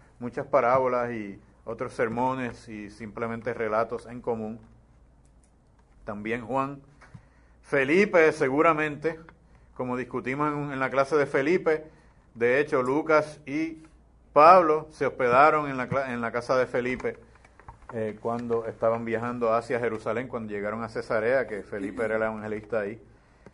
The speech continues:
y Felipe era el único testigo de algunos de los sucesos, especialmente con el etíope. Felipe era el único que estaba ahí. Eh, Santiago, ellos se hospedaron también con Santiago, y tal vez,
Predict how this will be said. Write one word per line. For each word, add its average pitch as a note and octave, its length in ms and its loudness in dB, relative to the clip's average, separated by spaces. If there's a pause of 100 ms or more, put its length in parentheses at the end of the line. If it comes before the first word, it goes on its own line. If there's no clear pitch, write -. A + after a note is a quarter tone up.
(260)
y G#2 360 -10 (500)
Felipe A2+ 380 -4
era B2 160 4
el B2 60 4
único B2 320 -4
testigo C#3 580 2
de C#3 440 0 (200)
algunos B2+ 340 -4
de C3+ 40 0
los C3+ 140 2
sucesos, D3 560 4
especialmente B2 960 -2 (500)
con B2 220 -6
el A#2 120 -2
etíope. A2 540 -2 (760)
Felipe G#2+ 300 -6
era A#2 100 2
el A2+ 60 -2
único A2+ 260 -6
que G#2+ 60 -10
estaba G#2+ 320 -4
ahí. F#2+ 180 -10 (640)
Eh, G#2+ 260 -10
Santiago, C#3+ 680 6
ellos C3 180 0
se D3+ 80 -2
hospedaron C3 400 2
también C3 320 -4
con B2+ 160 -6
Santiago, D3+ 720 4 (840)
y A2 140 -12
tal G#2+ 240 -4
vez, - 500 -2